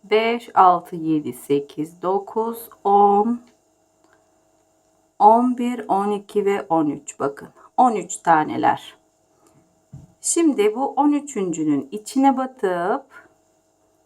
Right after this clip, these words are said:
sırayı birleştiriyoruz. Bir daha batacağım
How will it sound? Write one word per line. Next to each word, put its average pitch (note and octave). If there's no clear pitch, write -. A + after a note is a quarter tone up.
sırayı A3+
birleştiriyoruz. F3
Bir G#3+
daha -
batacağım G#3+